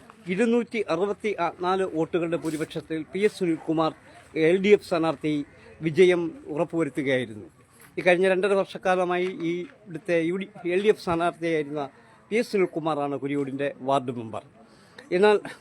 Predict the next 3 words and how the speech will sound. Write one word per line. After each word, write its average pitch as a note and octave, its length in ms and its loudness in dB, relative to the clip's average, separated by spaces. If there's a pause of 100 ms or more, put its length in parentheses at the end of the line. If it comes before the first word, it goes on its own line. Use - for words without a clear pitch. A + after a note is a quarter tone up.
(140)
ആ, - 20 4 (2250)
രണ്ടാം A3+ 240 6
സ്ഥാനത്ത് G#3 400 2